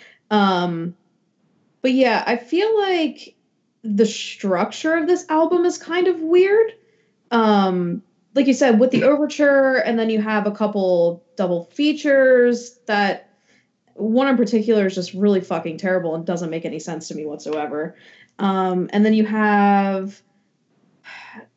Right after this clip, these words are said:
Double X or X X, whatever you wanna call it. That's just kinda like,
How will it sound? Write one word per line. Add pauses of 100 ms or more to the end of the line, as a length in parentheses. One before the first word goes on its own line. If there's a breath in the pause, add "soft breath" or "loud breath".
(280)
Double
X
or
X
X,
whatever
you
wanna
call
it.
That's
just
kinda
like,